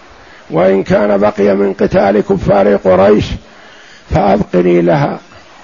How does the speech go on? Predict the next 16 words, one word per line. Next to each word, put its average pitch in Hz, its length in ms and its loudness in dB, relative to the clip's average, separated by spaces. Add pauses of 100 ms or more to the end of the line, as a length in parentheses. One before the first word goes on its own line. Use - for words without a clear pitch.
(420)
فإنك 196 400 -2
تعلم 190 560 -2
أنه 202 600 -4
لا 190 280 -2
أحب 202 300 -4
إلي 196 520 2
من 202 180 -2
قتال 208 720 2 (920)
من 180 380 -2
آذى 196 760 0
رسولك 196 840 0 (580)
محمدا 190 580 -2
صلى 185 300 -2
الله 180 440 -4
عليه 175 340 -2
وسلم، 143 560 -8